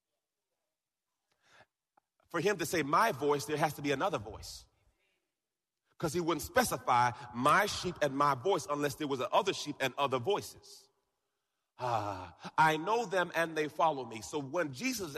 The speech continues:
asked the question, "Who do you say I am?" he wanted to get answer. And then Simon Peter, the next scripture, look what Simon Peter says. By the way, uh,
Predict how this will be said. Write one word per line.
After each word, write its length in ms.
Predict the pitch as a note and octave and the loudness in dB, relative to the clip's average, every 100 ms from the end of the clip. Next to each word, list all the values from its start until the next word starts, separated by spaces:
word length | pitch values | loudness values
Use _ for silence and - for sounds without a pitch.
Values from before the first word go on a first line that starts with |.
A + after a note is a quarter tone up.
| - | 2
asked 300 | E3+ F3 - | 2 2 -6
the 60 | |
question, 440 | - G#3 E3+ D3 C#3 _ _ _ _ _ _ _ _ _ _ | -4 -2 -2 -6 -12 _ _ _ _ _ _ _ _ _ _
"Who 260 | - A#3+ | -6 -4
do 100 | E3+ | -4
you 140 | F3+ E3+ | -4 -6
say 240 | - E3+ | 6 10
I 300 | D3 C#3+ E3+ | 10 10 10
am?" 260 | G3 D3 A#2+ - - - - - | 8 6 2 -8 -20 -20 -20 -20
he 180 | - G3 | -8 0
wanted 320 | E3 A#3 G3+ | 4 4 4
to 100 | D#3 | 2
get 200 | D3 D3+ | 2 2
answer. 460 | F#3 G3 - A#2+ G2 _ - | 2 2 -4 -6 -8 _ -2
And 160 | C#3+ | 0
then 100 | C#3+ | -2
Simon 380 | - F3+ E3+ D3 | 0 2 4 2
Peter, 260 | - E3 C#3 | -2 -2 0
the 60 | |
next 200 | C#3 C#3+ | 0 -4
scripture, 300 | - D3 - | -4 -8 -4
look 120 | C3 | -6
what 80 | B2 | -6
Simon 300 | - C3 A#2 A2 | -4 -2 -2 -6
Peter 160 | A2+ | -14
says. 260 | G#2 G#2+ G2+ - _ | -10 -10 -10 -14 _
By 120 | D3+ | 2
the 80 | C#3+ | 2
way, 220 | C3+ B2+ - | 0 -4 -2
uh, 140 | B2+ | -4